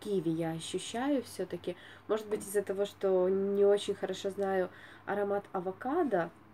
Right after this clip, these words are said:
У нас редко такие фрукты, ну, это как бы для нас экзотические фрукты всё-таки.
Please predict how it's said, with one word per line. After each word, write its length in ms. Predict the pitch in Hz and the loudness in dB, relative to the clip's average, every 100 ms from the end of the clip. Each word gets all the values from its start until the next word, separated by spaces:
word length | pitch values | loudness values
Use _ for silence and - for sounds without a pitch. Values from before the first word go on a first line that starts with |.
| - - - - - - | -20 -20 -20 -20 -20 -10
У 60 | - | -2
нас 180 | 196 190 - | -2 -2 -2
редко 400 | - 202 170 - | 2 4 2 0
такие 320 | 165 - 185 175 | -8 -6 -6 -6
фрукты, 600 | - 185 175 - 170 - | -2 -4 -4 -8 -6 -4
ну, 140 | 208 | -2
это 160 | 185 170 | -2 -4
как 160 | 175 170 | -6 -4
бы 100 | 175 | -2
для 160 | 180 | -2
нас 140 | 185 185 | -2 -2
экзотические 760 | 185 202 - 175 165 - 170 165 | -2 -4 -4 -6 -8 -8 -8 -6
фрукты 420 | 208 285 - 180 | -4 -4 -2 -6
всё-таки. 480 | - 165 - - | -6 -10 -10 -12